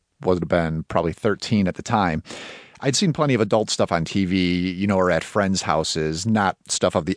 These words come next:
Oscar variety. So this was one of those prestigious theater events in my mind. I went with my parents to one of the fancier downtown Chicago theaters. It might have even been,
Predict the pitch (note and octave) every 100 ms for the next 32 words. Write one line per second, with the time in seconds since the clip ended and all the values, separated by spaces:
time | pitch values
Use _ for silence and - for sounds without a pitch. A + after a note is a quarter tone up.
0 | - G#2 - - E2+ F2+ E2+ E2 D2+ D2+
1 | - G#2 A2 C#3+ B2+ A2 F#2 G#2 G2+ F2
2 | F#2 F2+ F2 - G#2+ - - G#2+ F#2+ F2+
3 | - - - A2+ G2 F2+ E2 D#2+ D#2 -
4 | E2+ E2 E2+ D2+ D2 D2 F2+ G2 F2 E2
5 | E2 - A2 G#2 G2+ - G2 F#2 E2 F#2
6 | F2 - E2+ E2 F2 E2 F2 A2 G2 F#2+
7 | - G#2 F2+ F2+ F2+ F2 F2 E2+ E2+ E2
8 | F2+ F2+ F2+ F2+ E2+ E2+ E2 E2